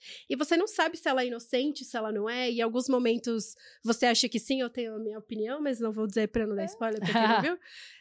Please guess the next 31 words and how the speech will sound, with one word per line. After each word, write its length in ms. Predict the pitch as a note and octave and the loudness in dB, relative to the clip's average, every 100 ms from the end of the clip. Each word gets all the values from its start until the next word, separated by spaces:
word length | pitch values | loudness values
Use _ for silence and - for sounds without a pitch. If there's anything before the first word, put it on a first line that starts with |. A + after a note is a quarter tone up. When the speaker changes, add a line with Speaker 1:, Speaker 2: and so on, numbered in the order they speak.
| - | -2
Speaker 1:
É, 440 | A#3 A#3+ A#3+ A3+ | 0 2 2 0
em 60 | A#3 | 0
alguns 220 | B3 C4 | 0 0
momentos 360 | C4+ C4+ C4 B3+ | 2 2 0 -2
você 240 | B3+ C#4+ | -2 2
acha 340 | B3+ A#3+ A#3 | 2 2 -2
que 140 | C4 C4 | -6 -6
não, 200 | B3 G#3 | -6 -4
ela 220 | G#3 A3+ | -4 -2
é 40 | A#3 | -2
a 60 | |
vítima. 600 | A#3 A3 - G#3+ F#3+ F3 - | -2 -4 -2 -2 -4 -6 -4
Em 160 | A#3+ A#3+ | 0 2
outros 400 | A#3+ B3 B3 A3+ | 0 0 -2 2
é, 180 | A#3 | 2
nossa, 540 | A3 A3 A3 A3+ G3 F#3+ _ _ _ - | 2 -2 -4 -4 -6 -8 _ _ _ -6
alguma 340 | A3+ A#3 B3 | -4 0 0
coisa 240 | B3+ B3 B3+ | 2 2 4
aconteceu. 580 | C4 B3+ D4 - A3 F#3+ - - - | 2 2 0 2 0 0 -12 -12 2
Isso 260 | D4+ - | 2 2
tá 200 | C#4 D4 | 0 2
muito 320 | D4 B3+ A3+ B3 | 4 4 2 -2
no 80 | A#3 | 0
roteiro, 420 | B3+ B3 A3+ A#3+ | 0 0 0 0
obviamente, 640 | G#3 G#3+ G#3+ A#3 B3 - | -2 -2 -2 -2 -2 -6
mas 180 | G#3+ G3+ | -8 -4
tá 120 | B3 | -2
muito 580 | B3 B3 C#4 C#4+ D#4+ D4+ | 0 2 2 0 -4 -8
na 240 | B3 A3+ A#3+ | -4 -2 -2
atuação 680 | - B3+ A3+ - A3+ C4 | -2 0 0 2 0 0
dela. 420 | C4 G3+ G3 F3 | -2 -2 -2 -6